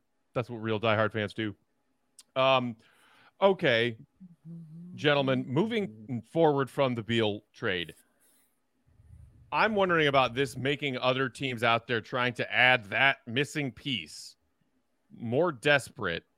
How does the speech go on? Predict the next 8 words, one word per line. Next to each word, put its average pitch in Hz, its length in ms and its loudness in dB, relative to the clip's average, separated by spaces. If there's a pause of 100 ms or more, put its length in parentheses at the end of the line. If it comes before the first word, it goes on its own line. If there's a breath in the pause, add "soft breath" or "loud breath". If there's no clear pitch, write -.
(140)
because 110 520 -4 (160)
one 120 280 2
of 104 140 -4
them 110 200 0
has 104 240 -4
now 98 380 0 (480)
been 98 240 -6
moved. 98 500 -10